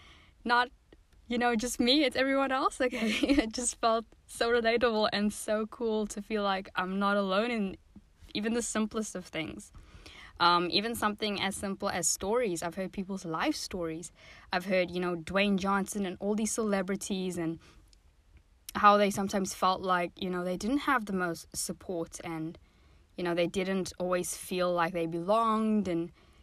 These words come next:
you know, all these different things where you take a step back and you're like, "That is so relatable." And it makes you think, "How is this, how is this possible? How is someone so amazing like that relatable to someone who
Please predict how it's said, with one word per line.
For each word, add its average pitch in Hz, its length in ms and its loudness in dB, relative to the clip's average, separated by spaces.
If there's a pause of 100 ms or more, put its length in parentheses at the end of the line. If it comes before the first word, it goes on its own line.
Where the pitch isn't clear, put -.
(120)
you 220 60 -4
know, 214 220 2
all 254 200 4
these 330 220 4
different 254 340 -6
things 233 420 -2
where 208 100 -2
you 208 380 -4
take 285 280 -6
a 370 60 -2
step 208 320 -4
back 202 260 -6
and 196 80 0
you're 185 100 -4
like, 175 180 -8
"That 185 160 -6
is 220 100 -6
so 185 260 -4
relatable." 220 680 -4 (500)
And 226 100 0
it 247 60 0
makes 262 180 -2
you 269 60 -2
think, 247 180 -4
"How 262 240 4
is 269 120 -2
this, 247 240 -4
how 233 180 2
is 247 80 -2
this 233 120 -6
possible? 202 440 0
How 202 220 4
is 220 120 -2
someone 214 380 0
so - 380 0
amazing 208 400 0
like 160 220 -2
that 156 240 -4 (420)
relatable 208 480 2
to - 80 -8
someone 180 440 -2
who 175 340 -6